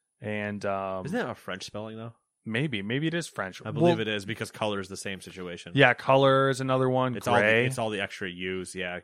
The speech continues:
Speaker 2: well, gray is a different, a double
Speaker 1: Uh,
Speaker 2: different down. But usually it's like, it's
Speaker 1: the
Speaker 2: the,
Speaker 1: U.
Speaker 2: it's the U that I believe, because this is going to an entire level of things, but I believe when things were being claimed, like, when people were deriving languages from things,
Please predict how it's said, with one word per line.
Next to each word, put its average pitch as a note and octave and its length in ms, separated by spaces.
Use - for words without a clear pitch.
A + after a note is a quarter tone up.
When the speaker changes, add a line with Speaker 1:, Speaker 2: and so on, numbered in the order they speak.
Speaker 2:
well, F#2+ 180
gray F2+ 260
is E2+ 80
a F2 40
different, E2 420
a F#2 100
double F2 260
Speaker 1:
Uh, F#2+ 60
Speaker 2:
different F2 300
down. E2+ 220
But F#2 100
usually G2+ 320
it's - 160
like, F2 180
it's A2+ 140
Speaker 1:
the A2 40
Speaker 2:
the, G#2 80
Speaker 1:
U. A2 240
Speaker 2:
it's - 120
the A2+ 140
U G2 360
that F2+ 140
I F2 100
believe, F#2 480
because G#2 520
this A2+ 200
is F2 140
going E2 240
to E2+ 140
an E2 80
entire E2+ 680
level E2 300
of E2 100
things, F2+ 320
but F#2 140
I F2+ 80
believe G2+ 640
when G2 220
things G2 380
were F#2+ 160
being F#2 480
claimed, F#2 640
like, G2 240
when G2 120
people G#2+ 200
were F#2+ 140
deriving F#2 720
languages F#2 540
from G#2 160
things, G#2+ 420